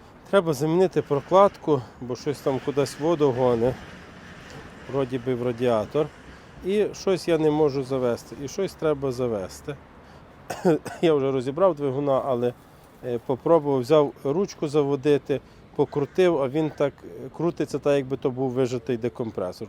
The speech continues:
Тому я вже щось не, не уточняв у нього якісь моменти. Вже вирішив розбирати того двигуна та й ремонтувати. Ну і що ми бачимо? Поршень такий поцарапаний,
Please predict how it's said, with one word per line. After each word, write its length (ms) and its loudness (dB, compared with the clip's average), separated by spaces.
Тому 240 -6
я 120 -2
вже 220 -6
щось 260 -12
не, 120 -4
не 180 4
уточняв 520 2
у 40 2
нього 280 4
якісь 320 -6
моменти. 520 0
Вже 180 -2
вирішив 580 0
розбирати 600 2
того 300 0
двигуна 540 0
та 180 -2
й 120 0
ремонтувати. 880 -2
Ну 260 -4
і 40 -10
що 200 -2
ми 140 2
бачимо? 600 0
Поршень 500 0
такий 400 -4
поцарапаний, 1000 0